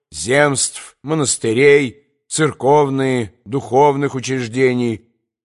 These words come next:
ученых и просветительных обществ.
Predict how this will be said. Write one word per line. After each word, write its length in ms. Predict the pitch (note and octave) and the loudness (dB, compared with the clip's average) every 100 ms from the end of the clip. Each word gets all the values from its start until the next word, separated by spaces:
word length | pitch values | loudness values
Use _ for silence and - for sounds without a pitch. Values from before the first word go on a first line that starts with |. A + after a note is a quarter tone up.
| _ | _
ученых 960 | C3+ C3 - C3+ D3 D#3+ D#3+ D3 - - _ | -4 -2 0 2 4 4 4 0 -2 -16 _
и 120 | E3 | -8
просветительных 1040 | D3+ D#3 - C3 B2 D#3+ D3 C#3+ B2 G#2 A2+ | -4 0 0 0 0 -2 -2 -2 -2 0 2
обществ. 680 | A2+ G2 - F#2 - - | 0 0 -8 -10 -12 -18